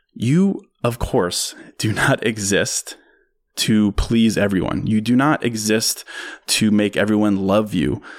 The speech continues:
and support you. You don't exist to make everyone else happy. You know, if you did, what would that mean for your growth? <laughs> It'd be, like, impossible to grow if that was the case. Life just doesn't work that way. Life is about making positive changes in your life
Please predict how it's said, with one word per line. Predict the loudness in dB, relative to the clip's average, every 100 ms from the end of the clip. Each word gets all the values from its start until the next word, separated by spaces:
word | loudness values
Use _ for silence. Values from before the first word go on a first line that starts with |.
| -10
and | -4 0
support | 0 -2 0 -2
you. | -2 -4
You | -2
don't | 2 2
exist | 0 0 -2 0
to | 0
make | 0
everyone | 0 2 2 2
else | 0
happy. | -2 -2 -2 -4 -6 -16 -20 -20 -20 -20 -20 _ _ -4
You | 0
know, | 2
if | 2
you | 0
did, | 2 2
what | 2 2
would | 0
that | 0 2
mean | 2
for | 2 2
your | 2
growth? | 2 2 2 0 -8 -14 -10
<laughs> | -4
It'd | -2 0
be, | 2 4
like, | 2 0
impossible | -2 2 0 0 0 0
to |
grow | 2 2 0 -2
if | -6 -2
that | 0
was | 0
the | -2
case. | -2 -2 0
Life | -2
just | 0 0
doesn't | 0 0
work | 2 0 0
that | 0
way. | -2 -6 -10 -20 -20 -20 -20 -20 -4
Life | 0 2 2
is | 0
about | 0 2 2
making | 2 0 -2
positive | 0 0 0 0 -2
changes | -2 0 2 2 2 0
in | 2 0
your | 2
life | 2 0 -2 -6